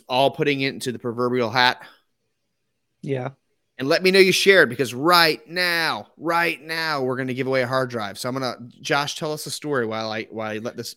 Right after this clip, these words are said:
Speaker 1: have
Speaker 2: Well,
Speaker 1: a little
Speaker 2: I
Speaker 1: bit
Speaker 2: was,
Speaker 1: more room to breathe.
Speaker 2: <laughs> I was gonna say, I'm actually, you know, one of my biggest worries about you guys going live today was you and David spilling all the beans. I'm like,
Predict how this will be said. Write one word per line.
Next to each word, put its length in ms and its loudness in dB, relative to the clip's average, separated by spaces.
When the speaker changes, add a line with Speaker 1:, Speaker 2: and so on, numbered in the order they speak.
Speaker 1:
have 120 -8
Speaker 2:
Well, 140 10
Speaker 1:
a 80 10
little 80 6
Speaker 2:
I 40 10
Speaker 1:
bit 100 12
Speaker 2:
was, 80 4
Speaker 1:
more 140 0
room 100 -4
to 100 -6
breathe. 300 2
Speaker 2:
<laughs> 40 -14
I 140 8
was 200 6
gonna 180 2
say, 180 4
I'm 140 4
actually, 540 2
you 420 -6
know, 100 0
one 160 -2
of 80 0
my 80 2
biggest 380 -2
worries 340 -4
about 320 -2
you 140 -4
guys 240 0
going 280 -4
live 300 -4
today 280 -4
was 440 -6
you 220 -6
and 120 -4
David 300 -2
spilling 400 -4
all 140 -6
the 60 -14
beans. 440 -6
I'm 60 -8
like, 180 -6